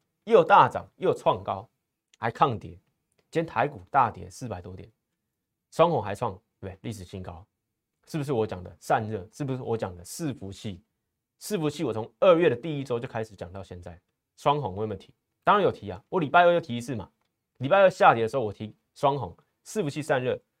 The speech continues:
加上什么？五G通讯设备有利多，今天抗跌创高，对，今天台股，对，通通杀啊。但是什么？双红还往上逆势创高，投信还在买，对，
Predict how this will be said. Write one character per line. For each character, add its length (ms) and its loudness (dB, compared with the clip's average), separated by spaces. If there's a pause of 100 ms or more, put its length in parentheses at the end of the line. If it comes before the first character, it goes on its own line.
(120)
加 160 6
上 80 2
什 60 -4
么？ 160 -12
五 160 -10
G 120 -8
通 160 -6
讯 160 -8
设 160 -2
备 240 -6 (360)
有 160 0
利 160 -2
多， 260 -4 (420)
今 200 -4
天 280 -2
抗 300 0
跌 180 -12
创 240 -8
高， 240 -14 (720)
对， 120 -12 (120)
今 120 -6
天 60 -4
台 240 -2
股， 160 -14 (440)
对， 160 -18
通 200 -2
通 200 0
杀 160 2
啊。 320 2
但 100 -2
是 60 -2
什 80 -6
么？ 120 -10 (220)
双 220 4
红 180 0
还 160 -4
往 240 -6
上 180 -4
逆 140 -6
势 100 -10
创 220 -10
高， 220 -12
投 160 -4
信 160 -8
还 100 -6
在 80 -4
买， 160 -10 (560)
对， 160 -16